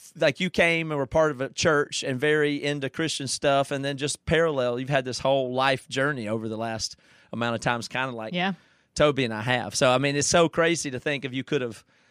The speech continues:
Speaker 1: not possibly foreseen. How did, how would you have thought about foreseeing it or not, like, the places you would come and go and the things that would happen from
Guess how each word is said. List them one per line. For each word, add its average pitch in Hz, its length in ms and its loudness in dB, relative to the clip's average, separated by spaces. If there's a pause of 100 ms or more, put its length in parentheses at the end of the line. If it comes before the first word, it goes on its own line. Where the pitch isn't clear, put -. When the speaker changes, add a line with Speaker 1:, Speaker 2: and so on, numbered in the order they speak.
(160)
Speaker 1:
not 156 340 2
possibly 120 920 -4 (920)
foreseen. 165 640 0
How 196 200 8
did, 185 200 0
how 185 240 6
would 156 200 -2
you 175 120 -2
have 170 100 -2
thought 147 260 2
about 139 300 0
foreseeing 147 540 -2
it 127 100 0
or 123 100 -2
not, 131 440 2
like, 123 220 -2
the 117 80 -10
places 123 360 -2
you 135 100 -2
would 127 160 -8
come 131 220 0
and 120 100 -4
go 127 220 4
and 117 100 -2
the 107 60 -6
things 123 260 -6
that 120 80 -6
would 113 80 -4
happen 127 360 0
from 110 200 -10